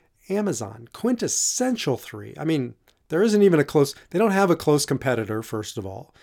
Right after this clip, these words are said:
There isn't, like, a second place Amazon. Maybe there is, but I can't name it. I can only name the winner, right? We remember the winners. We use the winners.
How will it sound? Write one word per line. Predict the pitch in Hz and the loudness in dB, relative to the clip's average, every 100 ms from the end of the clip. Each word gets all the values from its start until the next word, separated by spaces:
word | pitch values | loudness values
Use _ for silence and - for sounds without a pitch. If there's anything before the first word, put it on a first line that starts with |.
| _ _ - | _ _ -2
There | 143 | 0
isn't, | 156 175 | 2 2
like, | 151 143 | 0 2
a | 135 - - _ | 0 -2 -20 _
second | - - 160 156 135 | -8 0 0 0 -4
place | - 123 117 - | -2 -2 -2 -4
Amazon. | 131 117 113 107 98 110 143 139 - | -6 -4 -4 -6 -10 -12 -14 -14 -2
Maybe | 139 143 | 2 4
there | 120 117 | 2 2
is, | 139 185 | 2 0
but | 135 120 _ - | -2 -10 _ -6
I | 135 | -6
can't | 139 135 104 | -2 -4 -4
name | 113 110 | -8 -6
it. | 143 - - - _ - | -8 -10 -20 -20 _ -18
I | 123 | -4
can | 165 | 0
only | 165 | 2
name | 131 131 | 4 2
the | 151 | 4
winner, | 185 202 110 - _ _ - | 4 4 0 -10 _ _ -14
right? | 123 | -12
We | 139 | -6
remember | 147 160 208 202 | -4 0 2 4
the | 143 | 4
winners. | 117 110 107 117 | 0 -4 -6 -4
We | 147 | -2
use | 160 277 269 | 4 4 6
the | 202 | 4
winners. | 139 110 104 | 4 0 -8